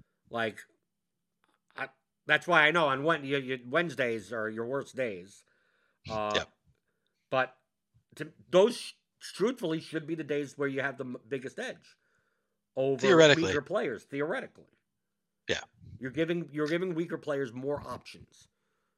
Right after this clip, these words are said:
Speaker 2: Yeah. But, like, <sighs> I think you're talking mostly about weaker players who aren't using projections and optimizers. So, like, the weakest, weakest players.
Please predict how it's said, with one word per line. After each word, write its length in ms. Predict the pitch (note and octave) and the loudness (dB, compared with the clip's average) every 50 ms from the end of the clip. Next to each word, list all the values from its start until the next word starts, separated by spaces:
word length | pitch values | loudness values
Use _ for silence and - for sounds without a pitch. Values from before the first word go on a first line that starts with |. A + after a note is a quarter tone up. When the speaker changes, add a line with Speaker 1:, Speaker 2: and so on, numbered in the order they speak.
| _ _ _ _ _ | _ _ _ _ _
Speaker 2:
Yeah. 160 | B2+ G2 - - _ _ _ _ - _ _ _ _ _ _ _ _ _ _ _ - - - - - - - - _ _ | 0 0 0 -4 _ _ _ _ -20 _ _ _ _ _ _ _ _ _ _ _ -18 -16 -16 -16 -16 -18 -18 -20 _ _
But, 120 | - G#3 | 10 12
like, 260 | A3 G#3 F3+ - - _ | 12 12 10 8 0 _
<sighs> 60 | - - - - - - - - - - - _ _ - _ _ _ _ _ _ _ _ _ _ _ _ _ _ _ _ | -6 -4 -4 -4 -6 -6 -8 -10 -14 -18 -20 _ _ -20 _ _ _ _ _ _ _ _ _ _ _ _ _ _ _ _
I 80 | - D3+ | 8 8
think 160 | G3 G3+ D3 | 10 10 8
you're 120 | E3 E3+ | 6 6
talking 320 | - - E3+ D3 - C#3+ B2+ | 10 10 10 10 10 6 8
mostly 320 | A#2+ B2 B2 - - C3 | 8 8 8 10 8 8
about 220 | A#2 A#2+ A2+ G2 | 10 10 8 8
weaker 220 | G#2 A#2+ - - A#2+ | 4 -2 0 0 -4
players 360 | - - A#2+ A2+ A2 G#2+ - | 4 6 6 8 8 6 4
who 100 | - A#2+ | 0 0
aren't 320 | - A2 A2 A2+ A#2+ - - | 2 4 4 4 2 0 0
using 320 | A2+ A2 G#2 G#2 G#2+ G2 | 0 0 2 2 0 -2
projections 580 | G2 - A#2 G2+ - A2+ - - - - G#2+ F#2+ | 0 0 0 2 4 2 2 2 0 -4 -2 -2
and 100 | G2 F#2 | -2 0
optimizers. 580 | G2+ G#2+ G#2 - - - D2 C#2+ - - - - | 0 0 0 -2 -4 -4 -4 -4 -6 -8 -8 0
So, 160 | - - A#2+ | 6 8 8
like, 160 | A2+ G#2 - | 8 8 4
the 100 | - A#2+ | 0 -2
weakest, 400 | G#2 G#2 C3+ C#3+ - A#2 - - | 0 2 0 0 2 0 0 0
weakest 300 | - G#2 - - G2 - | -2 -6 -4 -4 -6 -2
players. 400 | - G#2 F#2 - D#2 - - - | 0 -2 -2 -2 2 2 2 2